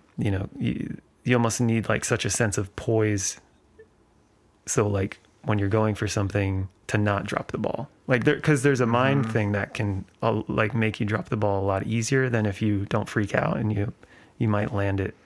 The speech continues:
Speaker 1: if you
Speaker 2: Yeah.
Speaker 1: don't, if you don't psych yourself out.
Speaker 2: Mm-hmm. And
Speaker 1: So, yeah.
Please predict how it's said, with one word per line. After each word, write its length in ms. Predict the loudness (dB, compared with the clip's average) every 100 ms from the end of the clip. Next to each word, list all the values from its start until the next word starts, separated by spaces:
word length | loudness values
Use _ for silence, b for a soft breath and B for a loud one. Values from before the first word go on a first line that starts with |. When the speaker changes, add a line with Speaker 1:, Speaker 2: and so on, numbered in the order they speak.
| B B B
Speaker 1:
if 60 | -6
you 60 | 0
Speaker 2:
Yeah. 180 | 2
Speaker 1:
don't, 200 | 2 0 -4
if 120 | -2
you 60 | 0
don't 140 | 0
psych 220 | -2 -4
yourself 300 | -4 -4 -2
out. 180 | -2 -4 -10 B B B B B
Speaker 2:
Mm-hmm. 420 | -6 -2 -2 -4 -6 B B B 0
And 80 |
Speaker 1:
So, 280 | 4 4 2 -4 -2
yeah. 220 | -2